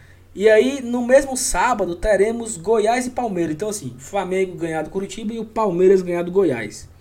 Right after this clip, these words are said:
No domingo, teremos jogos super legais pra acompanhar.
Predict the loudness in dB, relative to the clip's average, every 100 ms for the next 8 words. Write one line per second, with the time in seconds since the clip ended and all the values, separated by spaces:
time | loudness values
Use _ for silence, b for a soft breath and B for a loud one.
0 | b b b -4 0 0 0 -2 -2 -2
1 | 0 0 0 -2 -2 -4 -4 0 2 0
2 | -6 -8 -8 -8 -6 -6 -6 -6 -8 -10
3 | -12 -16 -14 -12 -12